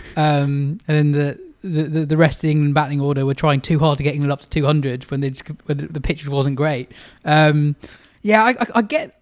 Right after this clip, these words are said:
I, I, bef-, six months ago, I, I thought he should bat in the middle 'cause that's England's weakness and he's so much better than anyone else. But if he's scoring seven fifties in seventeen games, he's just gonna win England, like, thirty percent of the games just by himself. <laughs> So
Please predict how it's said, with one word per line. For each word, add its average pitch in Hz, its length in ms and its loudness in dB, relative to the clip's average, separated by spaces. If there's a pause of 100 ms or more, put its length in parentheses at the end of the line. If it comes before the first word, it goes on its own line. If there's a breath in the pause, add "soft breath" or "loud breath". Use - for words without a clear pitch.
(120)
I, 233 260 2
I, 247 280 2
bef-, 214 320 -6
six - 320 -4
months 240 180 0
ago, 143 220 -2
I, 160 260 2
I 170 140 2
thought 160 320 -2
he 160 80 -4
should 143 200 -8
bat 147 140 -2
in 143 60 -8
the 147 60 -4
middle 139 240 -2
'cause 131 340 -10 (420)
that's 170 240 -2
England's 156 320 -2
weakness 147 420 -4
and 139 140 -6
he's 139 400 -8
so 147 300 0
much 147 240 -2
better 143 160 -6
than 139 140 -8
anyone 139 240 -4
else. 139 220 -6
But - 240 -4 (600 soft breath)
if - 60 -18
he's 269 140 -4
scoring 220 340 2
seven 165 360 -2
fifties 156 360 -6
in 139 80 -4
seventeen 135 380 -6
games, 160 200 -4
he's 190 100 -6
just 220 100 -10
gonna 233 140 0
win 175 200 0
England, 147 560 -2 (160)
like, 147 160 -6
thirty 156 420 -4
percent 147 300 -6
of 143 60 -8
the 135 80 -8
games 139 320 -4
just - 180 -8
by 160 180 -2
himself. 156 540 -4
<laughs> - 20 -20
So - 300 0